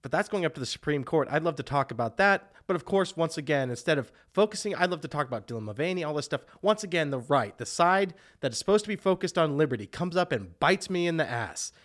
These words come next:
That's why this is a big deal, and that's why now we're wasting time talking about this, because these people have a lot of pull. Liz Wheeler is a big deal. She has a lot of people that follow her, and this is, she's just representative of a general senti-,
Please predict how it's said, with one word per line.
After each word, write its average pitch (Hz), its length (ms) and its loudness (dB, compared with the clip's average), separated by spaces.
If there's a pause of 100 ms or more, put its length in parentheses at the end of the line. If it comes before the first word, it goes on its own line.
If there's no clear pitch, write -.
(260)
That's 185 220 8
why 190 160 4
this 180 180 -2
is 170 80 -6
a 156 60 -4
big 151 220 0
deal, 160 220 2
and 156 100 -2
that's 160 160 2
why 185 120 4
now 156 260 2
we're 180 140 4
wasting 165 360 0
time 160 360 0 (300)
talking 156 300 2
about 139 220 0
this, 220 340 2 (180)
because 127 220 -4
these 175 140 -6
people 202 540 -2 (460)
have 127 320 -4
a 127 60 -6
lot 160 340 4
of 185 100 -8
pull. 185 160 2
Liz 180 200 2
Wheeler 180 360 4
is 123 240 -6 (200)
a 110 60 -18
big 156 200 -2
deal. 147 140 -2
She - 140 -6
has 143 100 -2
a 123 60 -2
lot 147 460 2
of 151 120 -6
people 160 380 -2
that 120 320 -8
follow 143 280 2
her, 113 140 -2
and 117 180 -4
this 147 160 -4
is, 123 220 -6 (200)
she's 180 260 -6
just 185 180 -2
representative 156 640 2
of 113 100 -6
a 117 40 -2
general 143 360 0
senti-, 143 440 0